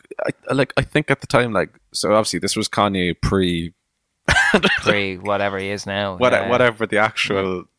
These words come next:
Speaker 1: I don't even know how to describe.
Speaker 2: Yeah.
Speaker 1: Um, so, like, you know, some sort of good standing, you've just, even just as an artist,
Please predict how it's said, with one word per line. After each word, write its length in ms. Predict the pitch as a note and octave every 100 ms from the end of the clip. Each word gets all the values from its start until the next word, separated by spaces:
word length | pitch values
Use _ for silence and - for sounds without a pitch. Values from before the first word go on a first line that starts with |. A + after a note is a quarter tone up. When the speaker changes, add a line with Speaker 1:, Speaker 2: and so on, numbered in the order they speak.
| -
Speaker 1:
I 80 |
don't 140 | G#2+ G2+
even 160 | F#2+ G2+
know 140 | G2+
how 120 | G2
to 80 | G2
describe. 420 | F#2+ - F#2+ F2
Speaker 2:
Yeah. 360 | F2+ G2+ G2 F#2
Speaker 1:
Um, 360 | F2 F2 E2+ E2+ _ _ _ _
so, 140 | - G#2+
like, 280 | G#2+ G2+ - _ _ _ _ _ _ _
you 140 | -
know, 300 | G2 F#2 D#2+ _
some 240 | - - A2
sort 260 | - A2+
of 100 | A2
good 140 | G#2+ A2+
standing, 440 | - A2 A#2 A#2
you've 120 | G#2 F#2
just, 180 | - G#2
even 180 | G2+
just 200 | G2+ G#2
as 120 | G2+ F#2+
an 60 |
artist, 480 | F#2+ F#2 D#2+ - -